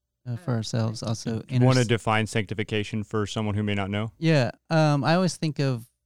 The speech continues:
Speaker 1: uh, the passage that Paul writes about, uh, I'm gonna butcher it, I know I am, but, uh, he, where he says, uh, you know, you start out with milk,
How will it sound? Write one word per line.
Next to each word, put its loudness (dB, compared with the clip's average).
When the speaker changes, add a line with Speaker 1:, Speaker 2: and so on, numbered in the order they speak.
Speaker 1:
uh, -6
the -4
passage -2
that -6
Paul -2
writes -4
about, -4
uh, -4
I'm -6
gonna -4
butcher -8
it, -8
I -4
know -4
I -4
am, -4
but, -2
uh, 2
he, 0
where 2
he 2
says, 0
uh, 0
you 2
know, 4
you 0
start -2
out 0
with -4
milk, 0